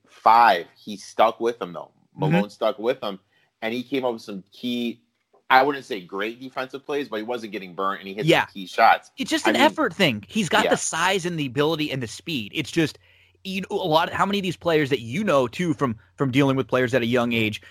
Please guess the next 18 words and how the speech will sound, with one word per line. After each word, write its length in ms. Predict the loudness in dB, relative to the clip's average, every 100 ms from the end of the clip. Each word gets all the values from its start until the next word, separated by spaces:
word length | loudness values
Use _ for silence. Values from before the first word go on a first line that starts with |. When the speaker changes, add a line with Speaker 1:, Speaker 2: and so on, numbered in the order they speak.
| -12
Speaker 2:
when 180 | 0 2
you're 220 | 4 2
young 440 | 2 2 4 2 0
and 140 | -2
you're 100 | -2
so 300 | -4 0 2
much 220 | 2 2
better 240 | 4 6 6
than 100 | 2
everybody 380 | -2 2 2 4
else 320 | 2 2 -2
and 180 | -6 -2
you 120 | 0
just 260 | 2 0 0
score 380 | 2 4 6
and 80 | 4
outscore 480 | 0 -2 0 4 4
everyone, 440 | 4 2 0 0